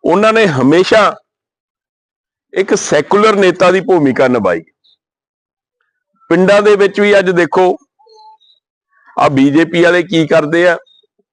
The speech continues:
ਵੀ ਜੇ ਜੱਟ ਵੋਟ ਨਹੀਂ ਪਾਉਂਦੇ ਤੇ ਗਰੀਬਾਂ ਨੂੰ ਜੱਟਾਂ ਦੇ ਉਲਟ ਕਰ ਦਿਓ। ਮੈਂ ਇੱਕ ਗੱਲ ਕਹਿਣਾ ਹੁੰਦਾ ਵੀ ਜਿਹੜਾ ਜ਼ਿਮੀਂਦਾਰ ਤੇ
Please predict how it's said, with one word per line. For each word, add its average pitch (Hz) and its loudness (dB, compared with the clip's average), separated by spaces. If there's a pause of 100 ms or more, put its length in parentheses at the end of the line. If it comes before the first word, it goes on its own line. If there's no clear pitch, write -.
(640)
ਵੀ 139 -2
ਜੇ 175 2
ਜੱਟ 120 -2
ਵੋਟ 151 0
ਨਹੀਂ 160 0
ਪਾਉਂਦੇ 151 0
ਤੇ 151 0
ਗਰੀਬਾਂ 123 0
ਨੂੰ 143 0 (320)
ਜੱਟਾਂ 123 0
ਦੇ 131 2
ਉਲਟ 107 0
ਕਰ 92 -4
ਦਿਓ। 76 -12 (1400)
ਮੈਂ 147 0
ਇੱਕ 160 -4
ਗੱਲ 151 0
ਕਹਿਣਾ 147 -2
ਹੁੰਦਾ 165 0
ਵੀ 170 -2
ਜਿਹੜਾ 170 0
ਜ਼ਿਮੀਂਦਾਰ 143 0
ਤੇ 160 0